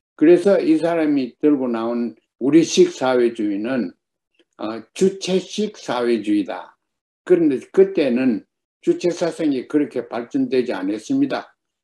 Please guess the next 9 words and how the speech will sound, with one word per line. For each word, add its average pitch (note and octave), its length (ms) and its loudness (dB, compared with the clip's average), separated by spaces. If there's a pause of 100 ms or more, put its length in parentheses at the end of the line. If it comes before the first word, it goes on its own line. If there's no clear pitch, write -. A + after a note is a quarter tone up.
주체식이라는 D3+ 1300 0
거는 C#3 360 2 (200)
우리 B2+ 240 2
민족끼리, D#3+ 960 0 (120)
우리 B2+ 220 0
민족을 D#3+ 720 0
위해서, D#3+ 480 -2
우리 C#3 240 0
민족에 E3 560 0